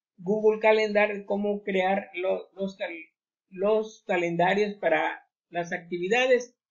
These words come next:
Eh, solamente me resta puntualizar que este calenda-, calendario se tendría que hacer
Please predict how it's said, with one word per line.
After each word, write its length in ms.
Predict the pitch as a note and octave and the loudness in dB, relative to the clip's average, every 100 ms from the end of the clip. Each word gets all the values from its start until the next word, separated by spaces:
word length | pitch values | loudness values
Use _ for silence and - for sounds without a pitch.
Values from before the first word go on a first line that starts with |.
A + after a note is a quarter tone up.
| _ _ | _ _
Eh, 200 | F#3+ F#3+ | -2 0
solamente 840 | G3 A3 A3+ A3+ A3+ A#3+ A#3 G#3+ F#3+ | 2 2 0 -2 0 2 2 2 0
me 120 | F#3+ | -2
resta 480 | F#3+ G3+ G3 A#3 A3+ | 0 0 0 -2 -4
puntualizar 760 | G3+ G3 F#3+ F3+ F3 G3+ A3 - _ _ _ | -8 -4 -2 -2 0 0 0 -8 _ _ _
que 220 | G3+ G3 | 2 2
este 200 | G#3 A#3 | 2 0
calenda-, 640 | A#3 G#3 G3 F#3 F#3 G3+ - | 4 4 4 2 0 -2 -6
calendario 640 | F#3+ F#3+ F3+ F#3 F#3+ A3+ | -2 0 2 2 4 2
se 160 | A3+ G3+ | 2 -6
tendría 640 | F#3+ F3+ F3+ G3+ A3 A3+ A3+ | -6 -8 -4 2 2 2 2
que 80 | |
hacer 500 | G#3+ G3 G#3+ G#3 A3+ | 0 -2 -4 -4 -4